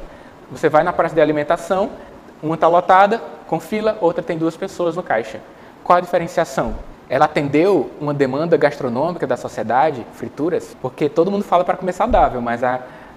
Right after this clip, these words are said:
o restaurante saudável quase não tem ninguém. Aí você tem que observar a demanda de mercado, gerar demanda.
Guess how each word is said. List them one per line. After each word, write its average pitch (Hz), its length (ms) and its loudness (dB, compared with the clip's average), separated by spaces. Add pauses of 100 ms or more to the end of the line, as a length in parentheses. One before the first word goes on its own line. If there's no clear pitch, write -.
(160)
o 127 80 -4
restaurante 135 540 -2
saudável 139 580 0
quase 139 200 -2
não 170 60 -8
tem 165 140 -6
ninguém. 196 360 -4 (580)
Aí 127 360 2
você - 160 -8
tem 156 100 -2
que - 80 0
observar 156 420 4
a 151 40 6
demanda 156 460 2
de 151 80 0
mercado, 165 560 0
gerar 160 320 4
demanda. 165 600 0